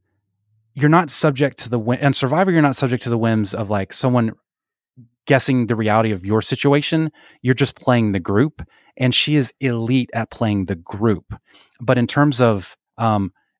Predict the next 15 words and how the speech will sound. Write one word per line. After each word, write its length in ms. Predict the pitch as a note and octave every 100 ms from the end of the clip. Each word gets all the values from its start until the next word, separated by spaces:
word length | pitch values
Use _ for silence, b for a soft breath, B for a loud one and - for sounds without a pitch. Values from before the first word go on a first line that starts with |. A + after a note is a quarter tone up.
| _ -
uh, 220 | A#2 G#2+
making 360 | B2 C3 C#3 C#3+
people 200 | C#3+ B2
not 240 | A2+ B2+
think 300 | - A#2+ A#2 -
a 60 | A2
certain 280 | - B2+
thing 140 | A2 A2
about 280 | F#2 G2+ G#2+
her, 260 | C3 C#3 - _ -
that's 360 | D#3 - - F#2
really 260 | B2+ D3+ B2
difficult. 460 | B2 A#2+ - F2 -
And 220 | C#3 C#3 -
once, 520 | A#2+ C#3 F3+ -